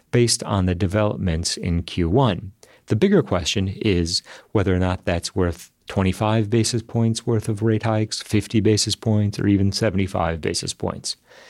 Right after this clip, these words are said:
Given that the narrative in February surrounding terminal left open the potential for five seventy-five or even six percent, we're using the back of the envelope estimate as the Fed believes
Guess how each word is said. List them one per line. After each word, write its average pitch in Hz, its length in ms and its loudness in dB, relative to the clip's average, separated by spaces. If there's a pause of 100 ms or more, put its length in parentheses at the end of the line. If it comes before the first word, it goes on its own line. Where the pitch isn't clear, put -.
(340)
Given 139 300 2
that 120 240 0
the 110 80 2
narrative 113 680 4 (100)
in 95 260 2
February 92 800 2
surrounding 98 720 0
terminal 90 540 0 (460)
left 117 340 2
open 131 360 2
the 101 80 0
potential 98 560 -2
for 90 440 0 (220)
five 101 360 0
seventy-five 92 880 0
or 92 240 0
even 92 400 2
six - 380 -2
percent, 98 680 0 (540)
we're 170 220 8
using 120 460 4
the 101 80 2
back 101 280 -2
of 101 60 -4
the 92 100 2
envelope 85 440 0
estimate 85 540 -2 (180)
as 110 200 2
the 101 80 -4
Fed 143 240 2
believes 92 480 4